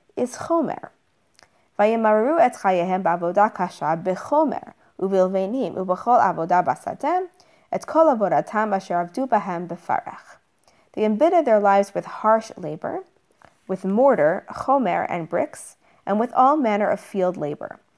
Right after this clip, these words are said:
All of the labor that they did was backbreaking. The language of ba'ash, putrefaction,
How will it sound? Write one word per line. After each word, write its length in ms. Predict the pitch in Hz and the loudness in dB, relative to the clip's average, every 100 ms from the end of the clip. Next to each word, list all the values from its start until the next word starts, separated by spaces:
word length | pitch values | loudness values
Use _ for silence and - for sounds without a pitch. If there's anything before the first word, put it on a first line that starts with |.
| _ _ _ | _ _ _
All 260 | 214 226 240 | 4 6 6
of 160 | 285 | 2
the 60 | 302 | 0
labor 580 | 294 202 185 185 196 - _ | 0 0 2 0 0 -6 _
that 180 | - 170 | -4 -2
they 120 | 220 | -2
did 360 | 214 170 165 - | -4 -4 -6 -6
was 160 | 185 180 | -10 -6
backbreaking. 640 | 160 156 - - - - - _ _ _ _ _ _ _ | -6 -6 -8 -16 -16 -20 -20 _ _ _ _ _ _ _
The 120 | 208 | 0
language 380 | 226 294 285 220 | 2 2 2 0
of 200 | 180 180 | -2 -2
ba'ash, 540 | - - 302 202 208 - - | -2 0 2 0 -2 -12 -8
putrefaction, 1000 | 208 208 175 160 - 339 339 - - | -8 -6 -10 -12 -6 -6 -4 -8 -10